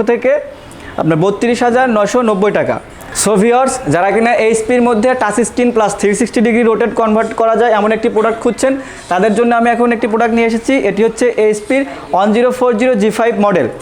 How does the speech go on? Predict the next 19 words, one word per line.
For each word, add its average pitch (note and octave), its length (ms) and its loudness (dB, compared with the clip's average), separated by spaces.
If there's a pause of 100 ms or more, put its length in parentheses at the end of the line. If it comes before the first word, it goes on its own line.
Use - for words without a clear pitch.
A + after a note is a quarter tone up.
(400)
এটাতে G#3 260 0
আপনি B3 180 2
প্রসেসর A3+ 340 2
হিসেবে B3 280 2
পেয়ে A#3+ 160 2
যাবেন B3+ 280 2
Core A#3 200 2
i - 100 -4
five-এর A#3 280 2 (140)
এইট G#3+ 180 2
জেনারেশন, A#3+ 440 2 (480)
এইট G3+ 180 0
জিবি B3 200 2 (140)
র্যাম G#3+ 180 0
পেয়ে B3 200 2
যাবেন, C4 260 2
টু B3+ 140 0
ফিফটি A#3 320 0
সিক্স A3+ 140 2